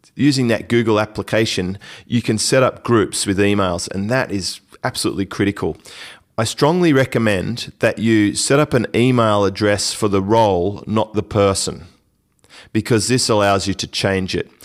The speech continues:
I'll give you an example. If you hired a personal assistant, then you could have, their email address might be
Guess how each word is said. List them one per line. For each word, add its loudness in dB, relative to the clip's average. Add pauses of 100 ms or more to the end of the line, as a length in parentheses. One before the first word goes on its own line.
(360)
I'll 0
give 0
you 4
an 2
example. -2 (920)
If -6
you 4
hired 2
a 0 (120)
personal 0
assistant, -4 (480)
then 0
you 0
could -2
have, 0 (440)
their 4
email 2
address 0
might -2
be -2